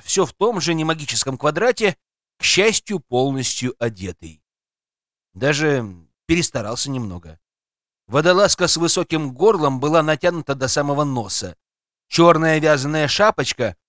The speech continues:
наезжала на глаза, руки укрывали перчатки. Да уж, словно таинственная барышня с Востока.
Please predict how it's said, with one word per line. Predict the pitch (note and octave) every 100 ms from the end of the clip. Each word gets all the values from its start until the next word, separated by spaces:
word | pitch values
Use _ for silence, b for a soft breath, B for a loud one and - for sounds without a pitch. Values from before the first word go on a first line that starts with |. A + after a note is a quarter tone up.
| _
наезжала | C3 D#3+ D3 D3 G#3+ G#3+
на | G3+
глаза, | F3+ G3 C3 C#3 C3 _ -
руки | A#2 E3 - A3
укрывали | C#3 A#2 A#2 B2 C#3
перчатки. | C#3+ B2 - F2+ _ F#2 D#2+ _ _ _ _ _ _ _ _ _ _ _ _ _
Да | A2 C3+ A2+
уж, | - - - _ _ _ _
словно | - E3 F3+ F3 D#3+ G#2 _
таинственная | - F#3 G3+ - E3 F3 F3+
барышня | D3 D#3+ D#3+ C#3 - D3
с | -
Востока. | D#3 - - C3+ G#2 G2+ F#2